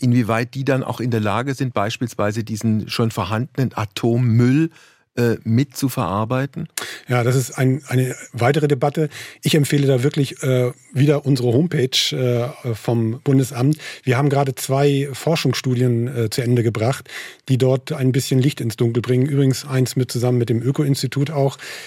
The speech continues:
Speaker 2: Dort wird mal dargestellt, was wirklich die Leistungsfähigkeiten sind dieser zwei Wege, die dort aufgezeigt werden. Das eine, äh, betrifft eben, äh, gerade auch sehr stark gefördert von Bill Gates, eine Diskussion über sogenannte kleine Reaktoren.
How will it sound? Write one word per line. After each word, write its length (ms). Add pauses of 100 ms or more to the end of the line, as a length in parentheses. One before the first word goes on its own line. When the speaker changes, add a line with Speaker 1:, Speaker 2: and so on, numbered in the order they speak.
(200)
Speaker 2:
Dort 200
wird 120
mal 180
dargestellt, 560
was 120
wirklich 220
die 80
Leistungsfähigkeiten 920
sind 220
dieser 200
zwei 500 (360)
Wege, 400
die 80
dort 220
aufgezeigt 600
werden. 200
Das 120
eine, 440 (320)
äh, 100
betrifft 540
eben, 440
äh, 220
gerade 300
auch 240
sehr 160
stark 420
gefördert 540
von 240
Bill 180
Gates, 460 (320)
eine 160
Diskussion 560
über 440
sogenannte 840
kleine 560
Reaktoren. 720